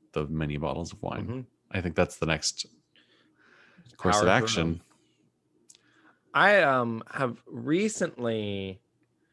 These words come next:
Speaker 2: um, discovered my true love of beers. Nothing too hoppy.
Speaker 1: Hate an
Speaker 2: Um,
Speaker 1: I P A.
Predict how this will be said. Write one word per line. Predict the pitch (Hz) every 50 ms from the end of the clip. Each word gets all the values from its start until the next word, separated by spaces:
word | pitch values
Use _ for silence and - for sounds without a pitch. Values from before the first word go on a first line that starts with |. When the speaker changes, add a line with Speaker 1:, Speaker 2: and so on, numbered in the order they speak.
| _ _ _ _ _ _ _ _ _ -
Speaker 2:
um, | 117 110 110 107 104 104 101 98 98 95 95 95 92 - - - _ _ _ _ _ _ - 208
discovered | - 113 107 - - - 135 123 120 113 110 104 101 98 98 95 92 90 - - _ _ _ _ _ - -
my | 107 104 95 101 101
true | - - - 165 156 139
love | 120 107 101 92
of | 101 90 - _ -
beers. | 101 95 95 87 85 82 87 98 - - - - - _ _ _ _ _ _ _ _ _ _ _ _ _ _ _ _ _ _ - _ _ _ _ _ _ -
Nothing | 139 165 196 220 214 - - 202 170 143
too | - - 156 143 127 113
hoppy. | 104 - - - - 113 107 104 101 - - 113 113 127 160 180 - _ _ _ _ _ _ _ _ _ _ - - - - _ _ _ _ _ _ _ - -
Speaker 1:
Hate | 110
an | 110 110 107 107 107 107 -
Speaker 2:
Um, | 104 104 104 104 101 101 101
Speaker 1:
I | -
P | - -
A. | 69 67 67 90